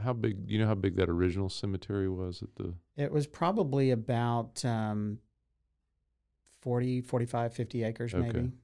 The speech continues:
Speaker 2: Yeah.
Speaker 1: Okay. So when they acquire that, they needed, they needed the space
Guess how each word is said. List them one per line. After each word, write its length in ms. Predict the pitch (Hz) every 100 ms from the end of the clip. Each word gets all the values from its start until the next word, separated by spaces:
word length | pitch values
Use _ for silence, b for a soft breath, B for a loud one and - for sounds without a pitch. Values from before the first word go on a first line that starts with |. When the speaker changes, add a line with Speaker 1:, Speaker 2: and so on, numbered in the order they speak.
| _
Speaker 2:
Yeah. 140 | - - - _ -
Speaker 1:
Okay. 240 | - 80 82 _ _ _ _ _ _ -
So 140 | 113
when 140 | 98 104
they 160 | 117
acquire 400 | 101 - 117 110
that, 220 | 95 90
they 120 | 98 98
needed, 480 | 95 87 82 87 - _ -
they 240 | - 107 92
needed 340 | 92 90 82
the 100 | 82
space 720 | - - 90 85 82 -